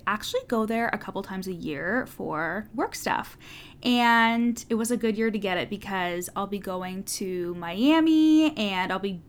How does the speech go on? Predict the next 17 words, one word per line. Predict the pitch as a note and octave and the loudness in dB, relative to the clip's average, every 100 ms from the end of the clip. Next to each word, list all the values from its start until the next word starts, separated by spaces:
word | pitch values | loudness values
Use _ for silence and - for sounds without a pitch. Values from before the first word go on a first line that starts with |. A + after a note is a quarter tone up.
| - | -10
doing | G#3 F#3 F#3 | -6 -4 -6
San | F#3 F3+ | -8 -8
Francisco | F#3 - C#4 - C4 C4 B3+ | -6 -2 -2 2 4 4 2
and | G3+ G3 F#3+ - - | 0 -4 -6 -10 -14
whatever | G3+ G3+ G3 G3 F#3+ | -6 -2 -2 0 -2
other | F#3 F#3 | -4 -6
things | G3 F3+ F3+ F3+ | -8 -8 -8 -8
that | F#3+ E3+ D#3+ - | -8 -6 -8 -8
I | F3+ | -8
will | F3+ | -6
be | F3+ | -8
doing | E3+ E3+ F3 F3 F3 - | -8 -8 -8 -10 -12 -12
this | E3+ - - | -12 -12 -10
year, | G#2 G#2+ - - - - - G#3+ | -8 -8 -10 -14 -20 -20 -8 -2
meeting | G3+ G3 G3 | -2 -2 -2
business | A#3 B3+ C4+ C4 | -2 0 0 -2
friends | C4 A#3+ A#3 A3+ A3+ A#3 A3+ | -2 0 2 0 0 0 -2